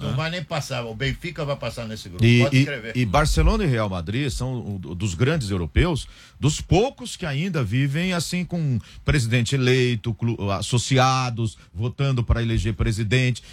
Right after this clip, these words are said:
Speaker 2: que não, não pertence a grandes conglomerados financeiros, que tem dono efetivamente, né?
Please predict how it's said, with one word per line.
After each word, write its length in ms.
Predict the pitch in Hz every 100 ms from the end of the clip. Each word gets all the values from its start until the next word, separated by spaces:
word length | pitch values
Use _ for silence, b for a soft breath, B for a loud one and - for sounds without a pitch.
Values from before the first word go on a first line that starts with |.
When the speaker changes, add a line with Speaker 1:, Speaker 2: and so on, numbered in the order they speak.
| B
Speaker 2:
que 80 | 135
não, 540 | 156 175 160 110 90
não 160 | 113 147
pertence 460 | 170 143 190 214
a 20 | 165
grandes 640 | 123 156 143 110 90 76 B B
conglomerados 760 | 95 123 127 110 120 139 110 104
financeiros, 760 | 117 107 - 120 147 127 104 - B
que 60 | -
tem 160 | 254 233
dono 380 | 196 226 165
efetivamente, 800 | 117 117 110 113 107 95 92 -
né? 200 | 82 117